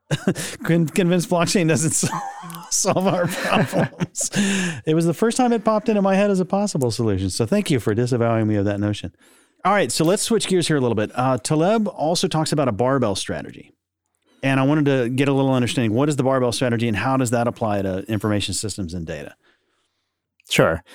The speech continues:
Speaker 2: So the barbell strategy v-, visually is, uh, of course, you have w-, these weights on the end. And in the middle, the bar itself, you don't put weights there. So what are the ends? The ends, as I would describe it, would be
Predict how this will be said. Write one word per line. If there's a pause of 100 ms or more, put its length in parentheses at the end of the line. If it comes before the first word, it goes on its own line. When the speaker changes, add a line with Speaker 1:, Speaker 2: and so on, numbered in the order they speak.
(140)
Speaker 2:
So
the
barbell
strategy
v-,
visually
is, (460)
uh,
of
course,
you
have
w-,
these
weights
on
the (100)
end. (600)
And (120)
in
the
middle,
the
bar
itself,
you
don't
put
weights
there. (520)
So
what
are
the
ends? (140)
The
ends,
as
I
would
describe
it,
would
be